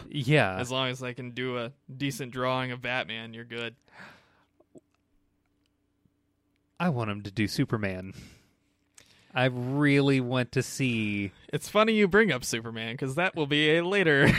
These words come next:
Speaker 2: <laughs>
Speaker 1: news topic about, uh, the primary editor of Superman.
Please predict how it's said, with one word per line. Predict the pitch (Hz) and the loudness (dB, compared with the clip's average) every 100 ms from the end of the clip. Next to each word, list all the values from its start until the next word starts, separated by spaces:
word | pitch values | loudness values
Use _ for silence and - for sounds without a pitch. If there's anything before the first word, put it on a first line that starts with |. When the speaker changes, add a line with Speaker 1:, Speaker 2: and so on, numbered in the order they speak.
| - | 4
Speaker 2:
<laughs> | 202 202 247 | 8 12 12
Speaker 1:
news | 160 220 - | 12 10 8
topic | 170 139 180 180 156 151 - 139 - 165 - 190 - - | 6 6 4 4 0 -2 -2 -6 -4 -10 -6 -10 -10 -10
about, | 131 139 143 143 | -2 2 2 2
uh, | 143 147 147 143 135 | 2 4 2 2 -2
the | 139 | -6
primary | 139 - 165 156 151 139 | -6 -4 -2 -2 -2 -2
editor | 175 180 131 120 | -4 -4 -4 -4
of | 117 | -6
Superman. | - 127 123 120 113 113 123 | -6 -8 -6 -6 -4 -6 -8